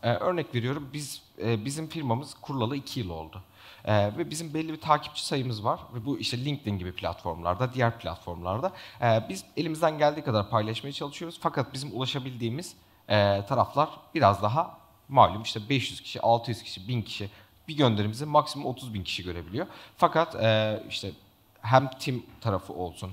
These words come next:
hem işte, e, tep tarafı olsun, girişim evi tarafı olsun veya kurumsal firmalar bizlerle ilgili herhangi bir şekilde böyle bir etkileşime girdiği zaman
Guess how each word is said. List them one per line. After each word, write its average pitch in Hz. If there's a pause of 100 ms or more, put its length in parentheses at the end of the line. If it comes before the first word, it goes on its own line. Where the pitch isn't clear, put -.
hem 113
işte, 95
e, 95
tep -
tarafı 95
olsun, 104
girişim 110
evi 104
tarafı 92
olsun 90 (280)
veya 147
kurumsal 151
firmalar 113 (380)
bizlerle 147
ilgili 139
herhangi 135
bir 127
şekilde 127
böyle 131
bir 82
etkileşime 120
girdiği 135
zaman 151